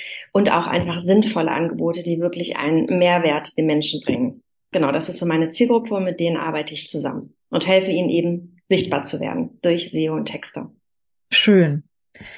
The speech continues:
Speaker 2: Ich
Speaker 1: Ja.
Speaker 2: stelle meinen Interviewpartnerinnen und Partnern immer so drei schnelle Fragen vorab, damit wir sie ein bisschen besser und vielleicht auch mal etwas anders kennenlernen.
Speaker 1: Okay.
Speaker 2: Für dich habe ich, glaube ich, eine Frage und zwei Dinge, die du vervollständigen darfst.
Speaker 1: Mhm.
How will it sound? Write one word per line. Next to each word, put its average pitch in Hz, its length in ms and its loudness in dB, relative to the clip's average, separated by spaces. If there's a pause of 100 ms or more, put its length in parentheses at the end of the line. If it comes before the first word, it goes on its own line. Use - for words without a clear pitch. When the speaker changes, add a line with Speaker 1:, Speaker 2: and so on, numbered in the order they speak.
(300)
Speaker 2:
Ich 180 120 2
Speaker 1:
Ja. - 160 -4 (100)
Speaker 2:
stelle 233 300 6
meinen 226 180 8
Interviewpartnerinnen 214 1120 6
und 190 120 2
Partnern 196 320 2
immer 202 160 2
so 180 120 0
drei 202 240 4
schnelle 208 300 0
Fragen 175 360 2
vorab, 160 280 -2
damit 165 300 -4
wir 160 340 0
sie 156 180 -2
ein 170 140 0
bisschen 180 380 -2
besser 180 260 0
und 170 80 0
vielleicht 180 320 -4
auch - 80 -10
mal 165 200 -2
etwas - 340 -4
anders 165 320 2
kennenlernen. 147 600 2
Speaker 1:
Okay. 220 300 0 (1120)
Speaker 2:
Für 190 220 0
dich 247 160 4
habe 214 100 4
ich, 208 60 2
glaube 190 220 4
ich, - 280 -6
eine 214 220 4
Frage 214 360 2
und 180 140 0
zwei 190 760 0 (200)
Dinge, 196 420 0
die 180 120 2
du 175 80 2
vervollständigen 156 840 -4
darfst. 175 420 0
Speaker 1:
Mhm. 214 180 -2